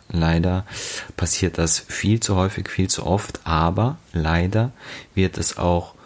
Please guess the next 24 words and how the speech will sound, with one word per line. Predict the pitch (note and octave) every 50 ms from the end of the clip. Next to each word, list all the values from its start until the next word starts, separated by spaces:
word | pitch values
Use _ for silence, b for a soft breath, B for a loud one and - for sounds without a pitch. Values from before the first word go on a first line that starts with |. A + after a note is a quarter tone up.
| B B B -
viel | - - - - G#2+ G#2 A2 A#2+ B2+ C#3+ E3 - _ _ _ -
zu | - - - G2+ F#2+ F2
wenig, | E2+ F2+ F2 F2+ F#2+ G2 G2 G2 G#2+ A2 - - - - -
wird | F#2+ F#2 F#2 - -
dem | F#2 F2
viel | - - F#2+ -
zu | - F#2+ F#2
wenig | F2+ F2 - - F2
Aufmerksamkeit | E2+ - F#2+ F#2+ - - A2 G2+ - G2 F#2+ -
geschenkt. | - - - - G#2+ A2+ A#2+ - - B B B B B B B B -
Es | - F#2 E2+ - -
passiert | - - - - - - G2 G2+ G2 -
viel | - - G2+ G2 G2+ G2+
zu | - - F#2+ F2+
wenig | F2+ F2+ F2+ F#2+ G#2 G#2 G2+ - -
in | F2+ F2 E2+
Hinsicht | E2+ E2 F2+ F2+ F2+ F2 F2 F#2 F2 - - - -
auf, | E2+ D#2+ D#2+ E2 D#2+ D#2+ - - - - -
ähm, | - E2 E2 D#2+ D#2+ D#2+ D#2+ D#2+ D#2+ B B B B B B B B B _
Bestrafungen | - - - - - F#3 F3+ F#3 - - G3+ G3+ G3+ G2+ G2+ G2+ G#2 G#2+ B B B B B B
oder | - F2 F2 F2 D#2+ E2 D#2+ E2 D#2+ D#2+ D2+ -
Verfolgung | - - E2+ - - F2 F2 F2+ F2 F#2+ F2+ F#2 F2+ F#2 F#2
des | F2+ F2 E2+ -
Ganzen. | - F#2 F2+ F2+ - - - G2